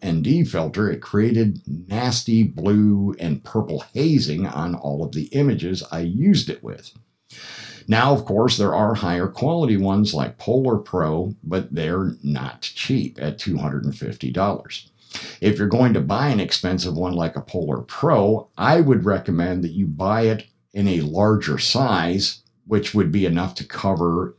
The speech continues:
say, the front element of your biggest lens, possibly an eighty-two millimeter or eighty-seven millimeter,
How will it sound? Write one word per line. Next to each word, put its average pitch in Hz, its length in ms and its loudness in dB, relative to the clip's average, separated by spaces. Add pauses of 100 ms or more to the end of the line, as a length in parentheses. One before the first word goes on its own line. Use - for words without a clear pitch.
(160)
say, 104 400 4
the 73 140 0
front 85 320 0
element 78 420 -2
of 76 160 -4
your 76 120 -2
biggest 69 480 -2
lens, 80 360 0
possibly 71 600 -6
an 62 80 -8
eighty-two 73 580 0
millimeter 98 560 2
or 67 320 -2
eighty-seven 107 800 0
millimeter, 87 580 -2